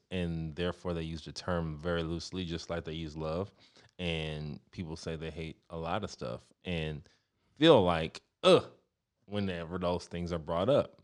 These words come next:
because the idea, we've been conditioned to think that the idea of hate is just something that you, doesn't pleasure you and you're completely in, against,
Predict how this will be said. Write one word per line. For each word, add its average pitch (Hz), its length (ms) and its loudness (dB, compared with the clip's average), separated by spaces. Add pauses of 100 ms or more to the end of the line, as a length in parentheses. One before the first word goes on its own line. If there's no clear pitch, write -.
(120)
because 82 600 -4 (540)
the - 200 -10
idea, 92 640 2 (400)
we've 104 160 -4
been 92 140 -4
conditioned 92 600 -2
to - 120 -14 (100)
think 101 220 0
that 82 160 -4
the - 140 -10
idea 82 360 -4
of 76 100 -8
hate 85 260 -8
is 82 180 -6
just 76 220 -12
something 78 300 -8
that 78 200 -10
you, 82 120 -12 (1120)
doesn't 101 260 4
pleasure 92 360 2
you 82 200 0
and 82 160 -2
you're 82 240 -2
completely 87 600 -6
in, 80 120 -8 (160)
against, 92 460 -10